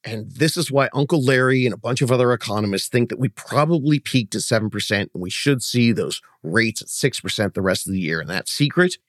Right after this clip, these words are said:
it's the ten-year Treasury bond rate and how it corresponds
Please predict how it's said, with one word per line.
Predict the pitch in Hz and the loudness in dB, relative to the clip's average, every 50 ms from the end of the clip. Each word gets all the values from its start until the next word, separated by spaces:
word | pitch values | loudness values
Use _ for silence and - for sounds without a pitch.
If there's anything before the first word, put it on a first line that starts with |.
| _ _ _ | _ _ _
it's | 156 156 - - | 0 0 0 0
the | - 147 139 123 - | 0 0 0 0 -2
ten-year | - - - 170 175 185 196 202 196 180 151 147 151 156 165 165 | -2 2 4 4 6 6 4 4 2 2 2 2 4 2 2 0
Treasury | - - - 139 135 139 120 131 127 131 127 123 120 - _ | -2 -2 0 2 2 2 2 2 2 4 4 2 0 -2 _
bond | 92 95 95 110 107 110 110 107 110 113 - _ | -12 -8 -2 0 2 4 4 4 4 2 0 _
rate | - 90 104 95 87 82 - - - _ _ _ _ _ _ | -2 0 2 2 2 0 -4 -8 -12 _ _ _ _ _ _
and | - 92 92 | -10 -6 -2
how | 110 110 110 123 | 0 2 2 2
it | 127 120 | 2 0
corresponds | - - 131 127 127 127 - - - 113 117 107 92 87 92 110 - - | 0 0 2 2 2 2 0 -2 0 0 2 2 2 2 0 -2 -2 -6